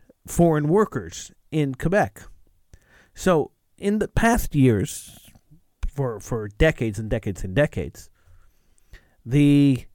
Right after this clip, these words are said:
government used to give work visas to, uh, out-of-town workers. And the work visas gave an exemption to children of out-of-town workers, es-,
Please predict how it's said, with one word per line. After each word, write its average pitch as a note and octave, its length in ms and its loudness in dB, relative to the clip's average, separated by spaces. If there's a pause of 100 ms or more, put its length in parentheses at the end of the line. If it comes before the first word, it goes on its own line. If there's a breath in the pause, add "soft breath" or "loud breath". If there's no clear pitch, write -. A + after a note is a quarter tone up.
(160)
government D3 540 0
used D3 200 0
to C#3+ 60 4
give C3 360 0
work D3+ 320 0
visas G#2+ 480 -2
to, A2+ 480 0
uh, G#2 180 -4 (140)
out-of-town C3 500 -2
workers. - 540 -12 (720 soft breath)
And D#3 100 2
the E3 60 6
work A3+ 220 2
visas C#3+ 340 0
gave D#3 220 4
an C#3 100 -2
exemption D3+ 680 0
to C3+ 240 2
children C3 600 0
of A2 180 -6
out-of-town A2+ 460 0
workers, G2+ 420 -6
es-, - 180 -10